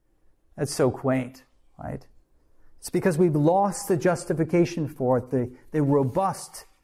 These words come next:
biblical justification. And here's another thing. This natural love of nation should express itself in genuine praise. Just as when we give honor to our parents for giving birth to us,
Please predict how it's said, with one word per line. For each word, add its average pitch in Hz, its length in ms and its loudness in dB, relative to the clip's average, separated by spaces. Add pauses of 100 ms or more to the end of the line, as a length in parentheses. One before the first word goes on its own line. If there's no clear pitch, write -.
(180)
biblical 147 500 -4 (440)
justification. 117 840 -4 (280)
And 185 160 0
here's 302 200 0
another 214 320 -2
thing. 113 300 -6
This 233 380 -6 (160)
natural 220 760 -2
love 190 320 -2
of 165 160 -6
nation 151 580 -8 (460)
should 226 260 -8
express - 720 -8
itself 151 760 -8 (420)
in 196 220 -2
genuine 214 680 -4
praise. 202 680 -8 (840)
Just 262 200 -6
as 269 140 -6
when 233 160 -4
we 226 100 -2
give 190 200 -6
honor 202 420 -4
to 180 140 -6
our 175 100 -4
parents 233 460 -4
for 156 160 -10
giving 156 320 -4
birth 254 320 -4
to 170 120 -4
us, 120 320 -6